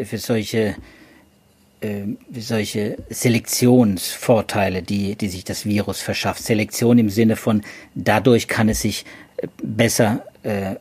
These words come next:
verbreiten, äh, weiter vermehren. Und, äh, diese Regionen,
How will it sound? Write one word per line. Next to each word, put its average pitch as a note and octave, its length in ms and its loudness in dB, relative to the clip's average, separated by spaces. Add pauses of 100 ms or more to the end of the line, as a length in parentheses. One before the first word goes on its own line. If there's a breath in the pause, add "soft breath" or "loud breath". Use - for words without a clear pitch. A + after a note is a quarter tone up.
(100)
verbreiten, A#2 760 0 (100)
äh, A2 180 -6
weiter G2+ 260 0
vermehren. G#2+ 540 2
Und, F#2+ 240 -6
äh, G#2 200 0
diese A2 440 2 (380 loud breath)
Regionen, A#2 600 4